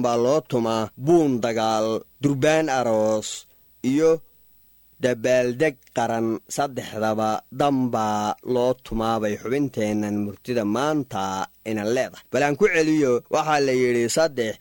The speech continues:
dan baa loo tumaa: buun dagaal, durbaan aroos,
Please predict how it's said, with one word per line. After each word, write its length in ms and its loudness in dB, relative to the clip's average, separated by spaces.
dan 320 0
baa 300 0
loo 280 2
tumaa: 420 -2
buun 380 2
dagaal, 460 0
durbaan 480 2
aroos, 560 2